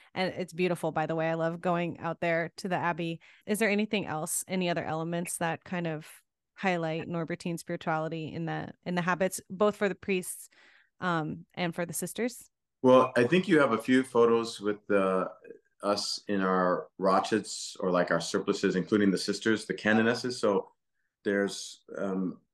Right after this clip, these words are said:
Speaker 2: many of the cloistered Norbertine sisters are canonesses. You know, we're canons, then you have canonesses, and then the active sisters as well.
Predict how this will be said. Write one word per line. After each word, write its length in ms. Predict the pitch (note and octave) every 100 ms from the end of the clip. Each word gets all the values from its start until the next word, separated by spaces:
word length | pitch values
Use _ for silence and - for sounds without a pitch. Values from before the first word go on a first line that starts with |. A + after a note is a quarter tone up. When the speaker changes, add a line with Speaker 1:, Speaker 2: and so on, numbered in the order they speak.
| - _ -
Speaker 2:
many 380 | G#2+ G#2+ B2 C#3+
of 100 | B2+
the 80 | G2+
cloistered 640 | - - B2 B2 - G2
Norbertine 480 | F#2+ G2 F#2+ - F#2
sisters 480 | - F#2 - F2+ -
are 220 | F2+ F2 E2
canonesses. 800 | - G2 F2+ F2+ - D#2+ D2 -
You 100 | F2
know, 80 |
we're 200 | E2 F2+
canons, 640 | F#2 - F#2+ F#2+ F#2+ - - _ _ _
then 120 | F#2 F#2
you 80 |
have 200 | F2 D#2
canonesses, 640 | - F#2 F2 E2+ - E2 E2
and 140 | E2
then 140 | E2
the 160 | E2 E2
active 340 | D#2+ E2 F2
sisters 540 | - E2+ - D#2+ - - _ _ _ E2+
as 140 | E2
well. 440 | F2 E2+ E2+ -